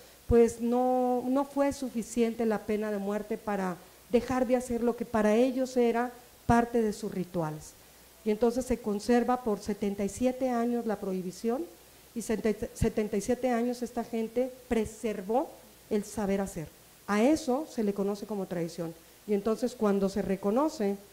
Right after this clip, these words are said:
en mil novecientos sesenta y tres al bacanora como bebida típica regional, lo paradójico es que estaba prohibido. Es hasta mil novecientos noventa y dos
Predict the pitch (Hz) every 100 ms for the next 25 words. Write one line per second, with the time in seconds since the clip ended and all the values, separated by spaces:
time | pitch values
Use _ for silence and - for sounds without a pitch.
0 | - - - - - - 214 240 262 247
1 | 247 240 247 247 226 214 202 202 247 233
2 | 202 - - - - - - - - -
3 | - - - 196 202 196 196 240 233 208
4 | 202 190 190 196 214 240 240 240 247 247
5 | 233 226 240 240 247 226 226 - - -
6 | 214 220 208 214 214 247 247 233 240 240
7 | 240 240 214 277 302 - - - - -
8 | - - - - - - 226 254 247 247
9 | 262 330 285 277 269 269 254 240 240 240
10 | 247 254